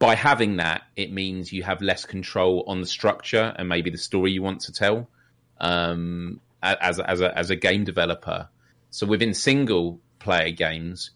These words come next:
you can do a lot more signposting, and that's not necessarily explicit signposting of, like, go here, go there, but you can set the environments knowing that, no, this is the player, this is what they're gonna see at each point, and the only interactions they're gonna have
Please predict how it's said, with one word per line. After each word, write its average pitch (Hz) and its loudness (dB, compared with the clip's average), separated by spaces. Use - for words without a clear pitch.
you 101 -6
can 101 -2
do 101 4
a - 6
lot 101 2
more 95 -2
signposting, 87 -2
and 87 -4
that's 101 0
not 98 -2
necessarily 90 0
explicit - -4
signposting 82 -6
of, 82 -14
like, 85 -8
go 95 6
here, 87 2
go 87 2
there, 90 4
but 82 -2
you 95 0
can 95 -4
set - 0
the 92 0
environments 90 0
knowing 85 -2
that, 85 -4
no, 87 0
this 92 -6
is 90 -8
the 90 -4
player, 85 0
this 87 -4
is 87 -8
what 90 -4
they're 87 -8
gonna 87 -2
see 87 -2
at 78 -6
each 85 -8
point, 85 -6
and 87 -4
the 87 -2
only 90 -2
interactions 90 -4
they're 85 2
gonna 82 -2
have 92 0